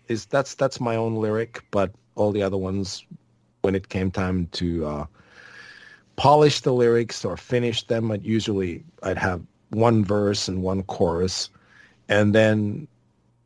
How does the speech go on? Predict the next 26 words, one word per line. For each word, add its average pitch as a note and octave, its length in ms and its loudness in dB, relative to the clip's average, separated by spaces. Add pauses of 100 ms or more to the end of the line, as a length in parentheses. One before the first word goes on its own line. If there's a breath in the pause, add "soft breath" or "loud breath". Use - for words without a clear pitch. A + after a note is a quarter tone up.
(160)
brought G#2+ 300 4
Antti G2+ 480 -4
in F#2+ 80 -4
and F2+ 140 -8
we E2+ 140 -8 (420)
finished G2 520 -4
them D#2 160 -8
off. - 300 -16 (200)
And A2+ 160 2
so A#2 440 4 (580)
from B2 240 2
that B2 200 2
perspective, G#2+ 600 -4
I F#2+ 120 -4
think F#2+ 320 -8
that, F#2 140 -4 (280)
you G#2+ 100 -2
know, G2+ 140 0
there G2+ 80 0
were G2 80 0
a - 20 2
lot F#2+ 160 0
of E2+ 100 -6
people. D#2+ 320 -6
My, F2 220 -4 (840 loud breath)
I B2 340 4